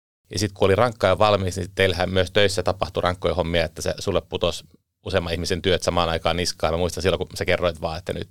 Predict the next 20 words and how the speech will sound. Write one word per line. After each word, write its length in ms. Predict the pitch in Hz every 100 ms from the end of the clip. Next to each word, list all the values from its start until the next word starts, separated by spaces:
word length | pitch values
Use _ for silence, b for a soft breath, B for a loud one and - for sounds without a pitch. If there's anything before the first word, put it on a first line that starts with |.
| 160
joo, 280 | 170 156 -
alan 240 | 123 123
hoitaa 240 | 127 120
näitä 280 | 117 113 110
ja 60 | 110
näitä 160 | 104
hommia, 240 | 101 98 95
mitkä 200 | 92 95
on 20 |
aikaisemmin 320 | 92 92 87
kuulunut 340 | - 90 87 -
toiselle, 440 | 95 87 82 82
niin 120 | - 90
mä 60 |
olin 120 | 87
silloin 280 | 85 87 85
jo, 60 | 85
että 140 | 87
mitä 220 | 90 82
helvettiä, 560 | 80 82 76 - - 73